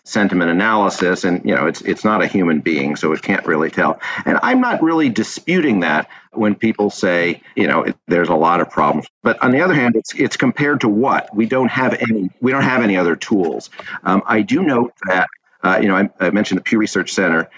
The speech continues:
does the first three months of a presidency, the first hundred days. The artificial intelligence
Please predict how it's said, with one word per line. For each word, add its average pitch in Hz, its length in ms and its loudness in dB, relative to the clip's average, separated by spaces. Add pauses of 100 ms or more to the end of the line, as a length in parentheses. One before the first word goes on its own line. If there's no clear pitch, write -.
(120)
does 98 500 -2
the 90 160 -2
first - 480 -2
three 95 180 2
months 87 460 -2
of 90 160 -2
a 80 60 -4
presidency, 76 600 -2
the 73 100 -2
first - 460 -4
hundred 87 420 0
days. 82 380 0
The 101 460 0
artificial 117 440 0
intelligence 95 640 0